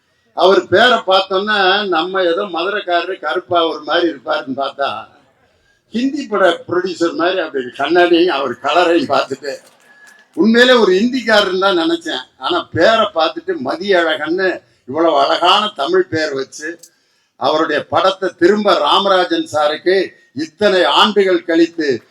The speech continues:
மீண்டும் மக்களிடம் கொண்டு சென்றதற்காக அவருக்கு எல்லாரும் ஒரு பலத்த கரவொலி நம்ம மதியழகன் சாருக்கு கொடுக்கணும். அவருக்கு நேர் ஆப்போசிட் டைரக்டர், அவர் செக்க செவேர்னு ஹிந்திக்காரன் மாதிரி இருக்காரு.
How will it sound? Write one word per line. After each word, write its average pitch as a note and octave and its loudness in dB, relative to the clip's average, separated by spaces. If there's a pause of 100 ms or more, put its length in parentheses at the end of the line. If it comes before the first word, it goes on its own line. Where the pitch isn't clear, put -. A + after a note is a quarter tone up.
(160)
மீண்டும் G#3+ 4
மக்களிடம் F#3 2
கொண்டு G#3 2
சென்றதற்காக E3+ 2
அவருக்கு E3 0
எல்லாரும் F#3 2 (220)
ஒரு C#3+ -4
பலத்த F#3 4
கரவொலி E3+ 6
நம்ம C#3 -2
மதியழகன் E3 0
சாருக்கு C#3+ -6
கொடுக்கணும். C3 -4 (1600)
அவருக்கு F#3+ 4
நேர் B3 4
ஆப்போசிட் G#3 0
டைரக்டர், F#3 -2 (280)
அவர் D#3+ 0
செக்க - -4
செவேர்னு G#3+ 2
ஹிந்திக்காரன் E3+ 0
மாதிரி E3 -2
இருக்காரு. C3 -6